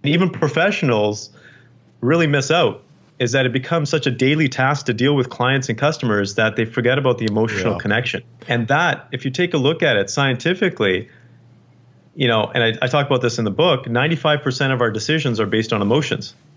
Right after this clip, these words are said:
Speaker 1: So if we're not connecting with our clients or our customers on an emotional level, then we're missing out on that whole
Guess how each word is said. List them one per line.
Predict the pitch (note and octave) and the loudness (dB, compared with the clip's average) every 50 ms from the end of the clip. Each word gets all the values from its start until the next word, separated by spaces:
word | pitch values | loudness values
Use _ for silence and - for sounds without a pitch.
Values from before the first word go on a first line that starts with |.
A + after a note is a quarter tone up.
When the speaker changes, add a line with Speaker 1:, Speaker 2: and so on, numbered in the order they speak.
| _ _ _ _ _ - | _ _ _ _ _ -10
Speaker 1:
So | - C#3 C#3 B2 | -4 0 0 0
if | A#2+ - | 2 2
we're | D#3 | 2
not | E3 F3+ F3 E3 | 0 0 0 0
connecting | - C#3 C3+ D3+ E3 D#3+ F#3 E3+ D#3+ | 0 0 0 0 0 0 0 0 2
with | C#3 B2+ C3 | 2 0 0
our | B2 | -2
clients | G#2+ - - C#3+ C#3+ C#3 - | -2 0 0 0 0 0 0
or | - | 0
our | A2+ | -2
customers | A2+ - C#3+ C#3+ C#3+ - C#3 B2 G#2+ - | 0 0 -2 -2 0 0 0 0 2 2
on | A2+ A2 | 0 0
an | G#2 G2+ | 0 2
emotional | G#2 A2+ B2 B2 B2 - G2+ F#2+ | 2 2 2 0 0 0 0 2
level, | G#2 C3+ D#3 D3 A#2 G#2+ G#2+ | 2 2 2 2 2 0 2
then | G#2 A2 A2 | 0 0 0
we're | G#2+ A#2+ C#3+ | 2 2 2
missing | C#3 B2+ B2 - - A#2 G#2+ G#2+ | 2 2 0 0 0 -2 0 2
out | A2+ A#2+ A2+ | 2 2 2
on | G#2+ G2+ G2+ | 2 2 0
that | G2+ F#2+ F#2+ | 0 0 0
whole | A2 A2+ G#2 G2+ G2 F#2 - | 0 0 2 2 0 0 -4